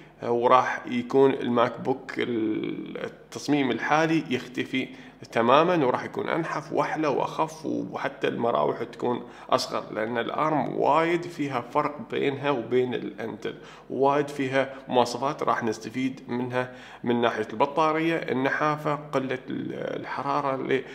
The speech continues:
توفرها، وكثير من الأشياء. أما اللابتوب الثاني اللي آبل متوقع أنها تعلن عنه هو الماك بوك اثناشر إنش. مثل ما تعرفوا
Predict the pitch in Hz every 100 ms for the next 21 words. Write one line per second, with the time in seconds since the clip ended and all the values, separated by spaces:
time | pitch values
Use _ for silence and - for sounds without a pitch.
0 | - 143 139 - 165 180 175 143 - -
1 | 127 123 - - 120 117 - - - -
2 | - - - - 139 151 127 120 - 160
3 | - 143 143 117 110 - - 156 160 165
4 | 151 120 143 156 - - - 139 127 107
5 | - 160 135 131 127 117 117 151 170 175
6 | 175 175 175 - - - - 151 160 165
7 | 165 165 - 131 117 123 127 127 - -
8 | 123 - - 117 - 117 117 110 - 101
9 | - - - - - - - _ 135 131
10 | 143 139 131 131 151 160 190 143